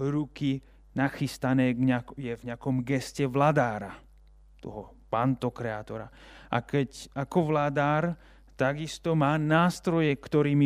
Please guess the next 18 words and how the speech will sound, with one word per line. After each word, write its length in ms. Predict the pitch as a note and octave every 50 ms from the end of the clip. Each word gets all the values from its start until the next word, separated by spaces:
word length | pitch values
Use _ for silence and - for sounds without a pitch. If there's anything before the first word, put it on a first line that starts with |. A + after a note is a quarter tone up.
| C3+
vládne. 480 | C3 C3 A#2+ A2 A2 G#2+ - G2+ A2 - - - - - - - - - - - - - - - - - - - -
Faraón 560 | - - D3 C3+ D3 D3 C#3+ C#3 C#3+ C#3 C#3+
mal 240 | C#3+ C3+ B2+ C3 C3+
takú 400 | B2 C3+ C#3 - - - D3+ D3+
jednu 240 | D#3 D3+ D#3+ D#3 C#3
palicu 400 | - D3 D#3 D#3 D3+ - - D#3
a 80 | C#3+
druhú 240 | C#3 C#3+ C#3+ C3+ C3+
takú. 480 | C3 D3 C#3+ C#3 - - D3+ C3 A#2 A2+
Jeden 240 | A2+ B2 B2+ B2+ C3+
mal 180 | C3 A#2 A2 A#2
bič 320 | B2+ C3+ F3+ F#3 - - D3+
a 20 |
druhú 220 | C#3 D3 D3 D3 D3
mal 160 | D3 C#3+ C#3+
takú 160 | C#3 - D3+
starostlivú 720 | C#3 - - - C#3 C3+ D3 C#3 - - - D3 C#3 C#3+ C3+
palicu. 480 | - E3 E3 E3 D#3 - - - -